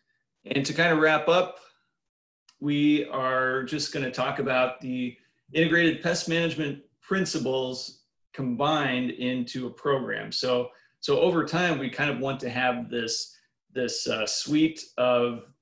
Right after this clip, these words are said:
of, uh, practices and, and, uh, plan. It's a, it's more of a plan, an I P M plan.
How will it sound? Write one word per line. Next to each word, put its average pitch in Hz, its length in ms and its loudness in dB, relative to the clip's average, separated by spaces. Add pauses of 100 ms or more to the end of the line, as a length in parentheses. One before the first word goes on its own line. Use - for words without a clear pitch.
(160)
of, 110 440 -4 (220)
uh, 110 300 -2 (140)
practices 131 920 -2
and, 120 600 -2 (580)
and, 120 320 -2
uh, 110 420 -2 (160)
plan. 135 380 0
It's 107 160 -8
a, 113 180 -6
it's - 200 -2
more 175 100 2
of 156 80 0
a 127 60 -2
plan, 131 340 0
an 110 100 -6
I 139 160 0
P 143 180 -6
M 131 160 -2
plan. 120 500 -8